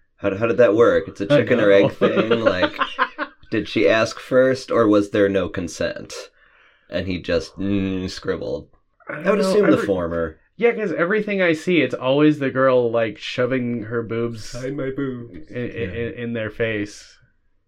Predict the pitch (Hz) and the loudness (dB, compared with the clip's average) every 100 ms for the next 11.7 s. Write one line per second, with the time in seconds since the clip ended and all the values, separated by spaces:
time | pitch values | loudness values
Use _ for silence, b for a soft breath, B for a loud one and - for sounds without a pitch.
0 | - 101 95 92 165 - 165 - 156 175 | -16 -14 -8 0 0 4 2 2 -2 0
1 | 151 - 120 - 117 101 87 104 117 135 | 0 0 -2 -2 -2 0 0 0 2 2
2 | 90 80 80 85 - - 98 - 104 95 | 0 0 -2 -6 -12 -8 -6 -4 -6 -4
3 | 101 - - - - - 185 190 196 214 | -6 -10 -16 -16 -18 -10 -4 0 4 4
4 | 240 233 - 247 269 247 - 240 - - | 6 4 4 2 2 0 -2 -2 -2 -2
5 | 69 65 B B B B B B - 165 | -6 -12 B B B B B B -14 -6
6 | 190 180 170 170 180 180 156 151 151 160 | -6 -4 -6 -6 -6 -6 -10 -8 -6 -6
7 | 170 - 170 131 131 117 - 85 - - | -8 -10 -6 0 0 0 -2 -8 -8 -10
8 | - - - - - - _ _ 185 180 | -14 -14 -16 -16 -16 -20 _ _ -4 -2
9 | 208 196 220 - 233 - _ _ 90 147 | -4 -4 -8 -6 -8 -8 _ _ -4 0
10 | 190 151 127 120 110 104 104 113 101 92 | 2 2 4 4 4 4 4 4 2 2
11 | 92 69 50 50 50 - - | -2 -4 -6 -6 -6 -8 -12